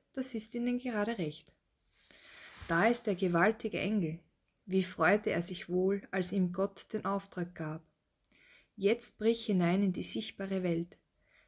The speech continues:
Reiß die Steinplatte vom Grab des Sohnes und bahne ihnen den Weg. Die Stunde des Lebens ist gekommen. Ich habe im Geist den Engel dahinstürmen sehen, wie er lachend denkt: „Sieh mal an,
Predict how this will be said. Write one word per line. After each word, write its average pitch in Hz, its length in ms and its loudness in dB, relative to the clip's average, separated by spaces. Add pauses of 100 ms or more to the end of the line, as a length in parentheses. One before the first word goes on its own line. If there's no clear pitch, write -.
Reiß 214 380 4
die 269 100 -2
Steinplatte 208 640 0
vom 175 220 0
Grab 165 280 -2
des 180 180 -6
Sohnes 190 380 -2
und 185 160 0
bahne 190 320 2
ihnen 208 420 2
den 202 280 0
Weg. 175 300 4 (1040)
Die 208 60 -6
Stunde 254 460 2
des 226 240 0
Lebens 190 340 4
ist - 280 -8
gekommen. 170 640 -2 (1300)
Ich - 180 -8
habe 185 240 2
im 180 160 2
Geist 175 380 -2
den 196 100 -2
Engel 185 300 2
dahinstürmen 175 840 0
sehen, 160 400 -8 (580)
wie 190 120 4
er 185 80 8
lachend 180 560 4
denkt: 170 480 -6 (800)
„Sieh - 280 8
mal 214 200 8
an, 170 320 4